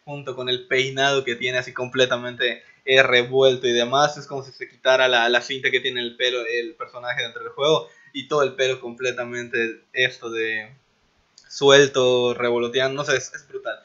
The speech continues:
Me gusta también muchísimo esta imagen y pues también es la última de las imágenes que esté participando. Les recuerdo que estas imágenes van a estar en el Facebook, va a ser una difícil decisión,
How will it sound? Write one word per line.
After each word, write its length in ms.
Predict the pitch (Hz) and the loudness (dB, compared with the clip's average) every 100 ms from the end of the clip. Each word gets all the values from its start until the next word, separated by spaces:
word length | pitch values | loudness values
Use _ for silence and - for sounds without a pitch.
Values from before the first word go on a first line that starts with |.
| - - | -20 -12
Me 100 | 135 | -2
gusta 200 | 131 127 | -2 0
también 240 | 127 127 127 | -4 -4 -6
muchísimo 480 | 127 120 117 120 | -6 -6 -6 -8
esta 140 | 117 120 | -8 -6
imagen 420 | 117 143 196 180 | 2 4 4 2
y 140 | 120 | -2
pues 260 | 127 160 160 | -2 -4 -4
también 400 | 131 120 123 127 _ _ _ | -8 -4 -4 -4 _ _ _
es 320 | - 127 131 | 2 4 4
la 440 | 123 120 123 117 113 | 2 4 8 8 8
última 460 | 180 190 160 156 131 | 6 4 2 0 2
de 40 | |
las 180 | 120 117 | 0 -4
imágenes 540 | 117 117 127 113 113 | -8 -8 -8 -14 -18
que 80 | 120 | -20
esté 140 | - | -20
participando. 760 | - 113 - 123 123 120 110 113 | -8 -8 -8 -20 -12 -8 -8 -6
Les 180 | 117 117 | -8 -6
recuerdo 380 | 120 131 143 | -4 -2 -2
que 80 | 135 | -2
estas 220 | 131 127 | -4 -4
imágenes 400 | 127 120 131 120 | -4 -4 -4 -4
van 160 | 117 113 | -4 -4
a 20 | |
estar 200 | 113 117 | -2 -2
en 140 | 113 113 | -2 -8
el 120 | 117 | 0
Facebook, 440 | 165 175 170 170 - - - 127 | 4 4 2 -4 -16 -20 -8 -2
va 80 | |
a 40 | 127 | -2
ser 120 | 139 | -2
una 200 | 127 117 | -4 -4
difícil 720 | 113 110 - 123 123 127 110 | -6 -18 -14 -12 -10 -12 -10
decisión, 680 | 110 113 113 127 151 185 | -10 -8 -2 2 2 -2